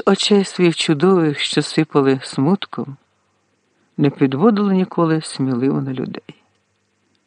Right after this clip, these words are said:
Соромно було. Чоловік, родичі і свої люди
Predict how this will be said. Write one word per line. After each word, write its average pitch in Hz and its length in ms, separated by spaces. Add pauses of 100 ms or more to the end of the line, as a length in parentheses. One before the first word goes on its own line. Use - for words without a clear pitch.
(240)
Соромно 135 640
було. 143 340 (3000)
Чоловік, 233 600
родичі 233 500
і 214 140
свої 208 300
люди 196 480